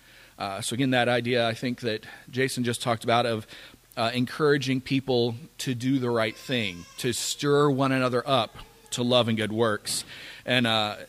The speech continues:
this passage is often the passage people will go to to say,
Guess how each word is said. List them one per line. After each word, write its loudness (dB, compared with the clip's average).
this 4
passage 0
is 0
often 2
the -2
passage -2
people 0
will 2
go 2
to -2
to 0
say, 0